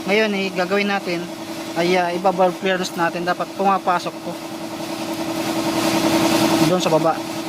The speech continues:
Ayan, sinukat ko lang kung pasok ba yung twenty-four dyan. Okay, valve clearance mo.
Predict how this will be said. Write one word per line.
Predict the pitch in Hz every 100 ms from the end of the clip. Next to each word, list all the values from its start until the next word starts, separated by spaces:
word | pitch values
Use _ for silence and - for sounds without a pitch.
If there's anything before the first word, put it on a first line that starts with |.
| - - - - - - - - -
Ayan, | 135
sinukat | 160 175 165 165
ko | 180
lang | 170
kung | 156 151 151 151
pasok | 165 180 160
ba | 160
yung |
twenty-four | 156 165 156 156 147
dyan. | 143 143 143 - - 160
Okay, | 175 220
valve | 208 190 -
clearance | 202 202 202
mo. | 208